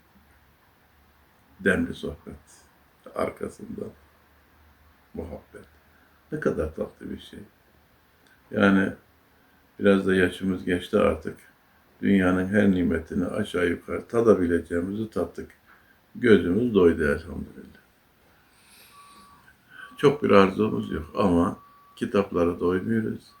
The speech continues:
İhvan ile sohbete doymuyoruz. Dostlarla bir araya gelerek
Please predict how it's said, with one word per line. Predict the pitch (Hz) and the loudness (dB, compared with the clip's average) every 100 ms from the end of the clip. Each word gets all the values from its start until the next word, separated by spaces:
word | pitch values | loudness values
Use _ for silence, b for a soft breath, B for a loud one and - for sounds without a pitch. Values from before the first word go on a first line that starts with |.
| _ - | _ -4
İhvan | 101 - 104 104 | -4 -2 2 2
ile | 90 80 80 | 2 0 -4
sohbete | - 92 - 90 87 87 | -6 -10 -8 -8 -8 -8
doymuyoruz. | - 95 98 110 107 107 - - _ | -4 -4 -4 -6 -8 -10 -14 -20 _
Dostlarla | 107 101 - 104 104 85 - | 2 2 0 -2 -2 -2 -2
bir | 107 | 0
araya | 90 80 82 | 0 0 -4
gelerek | 82 95 87 82 101 | -4 -4 -2 -4 -6